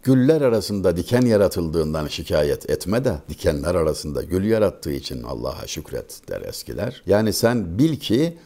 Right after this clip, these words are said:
o cevru cefa, sana gelen sıkıntı, seni yetiştiren, sana iyilik getiren, seni güzelleştiren unsurlardır ve maksat güldür sevgili izleyenler.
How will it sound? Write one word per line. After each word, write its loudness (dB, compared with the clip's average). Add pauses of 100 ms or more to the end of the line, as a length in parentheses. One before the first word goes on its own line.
(100)
o 4
cevru 2
cefa, -2
sana -4
gelen -2
sıkıntı, -4 (360)
seni 0
yetiştiren, 0 (720)
sana -2
iyilik 4
getiren, -2
seni -2
güzelleştiren -2
unsurlardır -4 (240)
ve 2
maksat -4
güldür -4
sevgili -8
izleyenler. -6